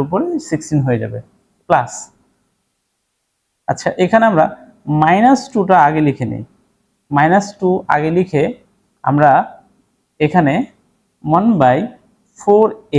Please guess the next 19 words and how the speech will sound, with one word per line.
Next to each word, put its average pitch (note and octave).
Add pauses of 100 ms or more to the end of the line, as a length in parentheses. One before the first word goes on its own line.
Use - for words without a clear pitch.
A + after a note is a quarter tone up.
a - (720)
এটাকে A3+
একবার C3+
হোল C#3 (120)
স্কয়ার A#2+
দিব। G#2+ (420)
তুমি F3+ (100)
দেখো E3 (560)
এই G#3
ফোর G#3
এর A3
উপর A3+ (160)
স্কয়ার G#3 (120)
পড়ার G3
কারণে E3 (100)
এখানে D#3+ (160)
সিক্সটিন E3+
হবে, F3+ (140)
আর C#3+